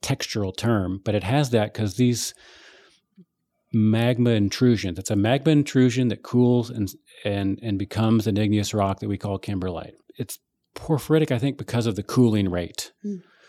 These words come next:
Speaker 1: But anyway, you often hear kimberlites, uh, described as pipes. They're narrow intrusions of magma that come from what's thought to be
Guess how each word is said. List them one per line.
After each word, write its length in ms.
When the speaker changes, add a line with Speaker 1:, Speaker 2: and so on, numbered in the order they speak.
Speaker 1:
But 120
anyway, 480
you 280
often 320
hear 380
kimberlites, 920
uh, 220
described 540
as 120
pipes. 680
They're 180
narrow 800
intrusions 840
of 180
magma 460
that 140
come 280
from 520
what's 200
thought 300
to 60
be 380